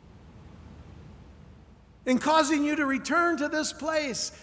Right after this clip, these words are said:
speaking of Jerusalem, speaking of Israel, speaking of the land. "For I know the thoughts that I think toward you," saith the Lord. Thoughts of peace,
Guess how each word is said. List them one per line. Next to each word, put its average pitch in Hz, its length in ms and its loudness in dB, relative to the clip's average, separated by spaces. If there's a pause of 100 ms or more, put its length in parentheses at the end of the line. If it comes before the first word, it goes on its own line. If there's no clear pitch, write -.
(160)
speaking 302 400 -2
of 294 100 0
Jerusalem, 302 600 0
speaking 294 400 -4
of 285 100 -2
Israel, 269 380 0
speaking 294 340 -4
of 294 80 -4
the 277 100 0
land. 269 560 -2 (1800)
"For 262 120 6
I 277 120 10
know 311 380 8
the 311 120 6
thoughts - 680 -4 (2250)
that 220 120 2
I 240 140 4
think 262 300 2
toward 233 420 -4
you," 151 140 -8 (1400)
saith 226 380 4
the 196 80 -6
Lord. 160 400 -8 (1120)
Thoughts 269 260 -2
of 240 200 -6
peace, - 720 0